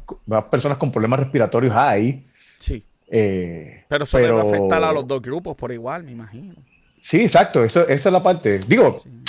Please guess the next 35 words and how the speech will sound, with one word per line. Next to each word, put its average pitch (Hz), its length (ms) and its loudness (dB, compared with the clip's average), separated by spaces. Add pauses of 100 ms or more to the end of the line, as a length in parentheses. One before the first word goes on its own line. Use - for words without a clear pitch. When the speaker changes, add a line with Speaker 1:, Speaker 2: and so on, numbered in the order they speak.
(200)
Speaker 1:
vamos, 135 380 2
también 117 340 2
hay, 175 140 2
hay 135 120 2
mucho 147 420 2
más, 131 340 2 (220)
mucho, 120 400 0
mucho 127 300 -2
más 113 320 0 (240)
vacunados 113 540 0
que 107 140 -4
no 104 100 -2
vacunados, 107 600 -2
pero 92 180 -8
pues, 90 140 -8 (560)
Speaker 2:
Sí, 110 60 -8 (200)
Speaker 1:
aún 127 280 2
Speaker 2:
ahí 151 160 4
Speaker 1:
así, 160 220 4 (120)
Speaker 2:
por, - 80 -14
por 123 140 -6
aquí 127 240 -6
Speaker 1:
la 139 120 6
Speaker 2:
está 139 180 4
seten-, 127 120 -2
Speaker 1:
cantidad 120 320 4
de 147 200 6
Speaker 2:
setenta 135 120 -6
y 151 40 -8
siete 156 320 4
por 202 180 -8
ciento. 131 500 -12 (640)
Speaker 1:
Sí, 135 360 0
es, 117 320 4
es, 110 240 0